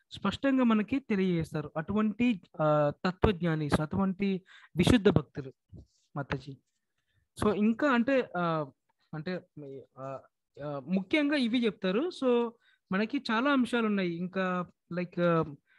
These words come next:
ఇంకా డీటెయిల్‌గా వెళ్ళాలంటే చాలా, ఆ, చాలా ఉన్నాయి. మ-, తెలుసుకునేటివి, తెలుసుకునేటువంటి విషయాలు చాలా ఉన్నాయి. వాటితో పాటు, ఆ, అవి కూడా చెప్తారు. But ముఖ్యంగా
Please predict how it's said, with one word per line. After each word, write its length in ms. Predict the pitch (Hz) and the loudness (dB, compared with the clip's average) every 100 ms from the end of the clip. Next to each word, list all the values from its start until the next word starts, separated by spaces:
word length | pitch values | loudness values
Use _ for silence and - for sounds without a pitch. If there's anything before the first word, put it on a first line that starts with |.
| _ _ | _ _
ఇంకా 160 | 196 196 | 0 4
డీటెయిల్‌గా 560 | 180 190 262 269 254 | 4 6 6 8 8
వెళ్ళాలంటే 560 | 240 240 254 247 277 330 269 | 8 6 6 4 2 -2 0
చాలా, 160 | 262 269 240 202 226 | 0 2 0 0 -4
ఆ, 360 | 196 185 190 175 202 | -2 -2 -2 -2 0
చాలా 220 | 220 240 | 2 4
ఉన్నాయి. 320 | 208 175 147 | 4 2 -2
మ-, 220 | 151 165 156 175 | -8 -10 -8 -4
తెలుసుకునేటివి, 1000 | 185 - 196 196 185 170 180 170 165 139 _ | -4 -2 -2 0 0 0 -2 0 -2 -6 _
తెలుసుకునేటువంటి 640 | 190 185 - 196 190 185 170 | 0 0 0 0 2 0 0
విషయాలు 360 | 170 226 262 269 | -2 0 0 0
చాలా 180 | 214 220 | 0 2
ఉన్నాయి. 300 | 208 214 311 - _ - _ | 2 0 -2 -6 _ -20 _
వాటితో 340 | 175 190 220 262 | -2 0 4 4
పాటు, 400 | 247 233 311 330 _ _ _ 185 | 4 2 0 0 _ _ _ -4
ఆ, 80 | - | -2
అవి 180 | 185 254 | 0 2
కూడా 160 | 294 | 4
చెప్తారు. 360 | 269 226 214 254 | 4 2 2 2
But 260 | 240 226 | 2 0
ముఖ్యంగా 580 | 202 202 - 294 294 285 | 0 -2 0 0 0 -2